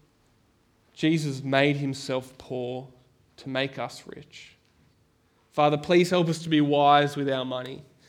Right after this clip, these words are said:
Thank you for the way Proverbs has called us to that and shown us your good blessings and shown us how good it is to be generous.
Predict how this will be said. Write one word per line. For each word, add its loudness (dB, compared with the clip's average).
Thank 4
you 0
for -2
the 2
way 4
Proverbs 0
has -8
called 2
us -2
to -8
that -4
and -8
shown -2
us -6
your 0
good 0
blessings -2
and -4
shown 0
us -4
how -2
good -2
it -2
is -2
to -10
be -6
generous. -6